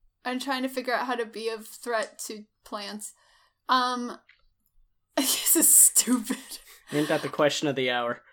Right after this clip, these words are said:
Speaker 1: It's so stupid. I am going to try to create an illusion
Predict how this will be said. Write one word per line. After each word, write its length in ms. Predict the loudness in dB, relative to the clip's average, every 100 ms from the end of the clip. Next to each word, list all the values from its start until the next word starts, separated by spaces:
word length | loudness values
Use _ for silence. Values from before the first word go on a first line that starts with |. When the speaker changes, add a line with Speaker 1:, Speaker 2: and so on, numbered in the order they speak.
| _
Speaker 1:
It's 180 | -2 6
so 220 | 8 8
stupid. 800 | 6 6 6 4 0 -2 -2 -6 -6 -2 -2 8
I 480 | 12 12 10 2 -4
am 240 | -4 -2 0
going 380 | 2 0 0
to 140 | -2 -4
try 340 | -2 0 0
to 160 | -2 -8
create 580 | -8 -8 -4 -2 -2 -4
an 80 |
illusion 840 | -6 -6 -8 -10 -8 -8 -2 -4